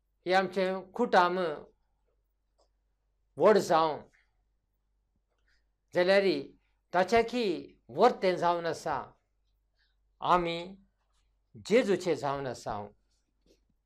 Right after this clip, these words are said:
आमी जेजूचे फाटलावदारी जावन आसा.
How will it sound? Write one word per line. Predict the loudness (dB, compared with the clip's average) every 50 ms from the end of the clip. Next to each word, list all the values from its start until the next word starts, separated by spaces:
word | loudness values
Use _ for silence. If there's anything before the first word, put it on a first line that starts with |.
| _ _ _ _ _ _ _ _ _ _ _ _
आमी | 2 4 4 4 2 0 0 -2 -4 -8 0
जेजूचे | 2 2 2 2 0 -2 -4 -4 0 2
फाटलावदारी | 2 2 4 4 6 6 6 4 2 2 2
जावन | 0 0 -2 -2 -2 -4
आसा. | -8 -8 -6 -8 -8 -8 -8 -12